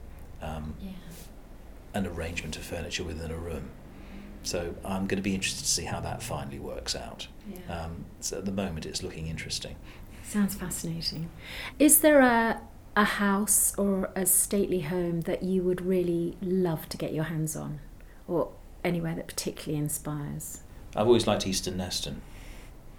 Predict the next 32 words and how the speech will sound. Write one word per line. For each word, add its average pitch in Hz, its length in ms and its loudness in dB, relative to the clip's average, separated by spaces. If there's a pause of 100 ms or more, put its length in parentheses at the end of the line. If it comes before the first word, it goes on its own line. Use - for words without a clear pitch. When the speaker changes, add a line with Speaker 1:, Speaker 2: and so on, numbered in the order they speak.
(340)
Speaker 1:
which, - 320 -8 (140)
um, 78 380 -4 (1120)
has 82 300 -2
been 82 500 -4 (180)
worked 85 380 -2
on 80 240 -6 (380)
over 85 120 -6
the 82 80 -8
past - 340 -4
ten 85 200 -4
years, 76 300 -2
but 80 120 -6
I, 92 260 -2
I - 20 -2
did 95 200 -2
see 80 220 2
it 80 180 -2
in 80 80 -4
its, - 300 0 (580)
um, 82 360 -2 (840)
original 95 460 0
glory 87 360 -4
with 80 140 -8
the, 85 340 -6
um, 80 280 -6 (200)
sort - 180 -4
of - 60 -8
Hicks - 260 -4
Library 85 380 -4
and 76 120 -8
things 78 280 -6
in. 76 160 -8